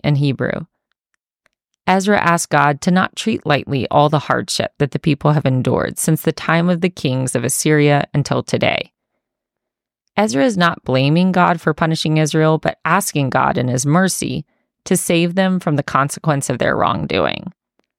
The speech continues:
As his prayer outlined, their ancestors were deserving of the consequences of their rebellion. Ezra confirms, "You have been just in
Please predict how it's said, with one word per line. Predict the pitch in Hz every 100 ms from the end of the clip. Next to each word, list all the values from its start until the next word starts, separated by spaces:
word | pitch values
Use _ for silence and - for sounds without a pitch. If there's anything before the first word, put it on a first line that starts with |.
| _ _ _ _ _ -
As | 185 -
his | 175
prayer | - 185 170 180
outlined, | - 143 - 175 185 202 208 - _ _ _ _ -
their | 175 -
ancestors | - 170 170 175 - 170 165 156
were | 151
deserving | 147 139 147 139 143 139 -
of | 143
the |
consequences | - 151 147 - 151 139 139 131
of | 127
their | 127 139
rebellion. | 139 - - - - - 180 _ _ _ _ _ _ _ _ -
Ezra | 190 185 185 170
confirms, | 170 151 139 123 101 - - _ _ _ -
"You | 165 190 196
have | 170 139
been | 135 131
just | 156 156 -
in | 143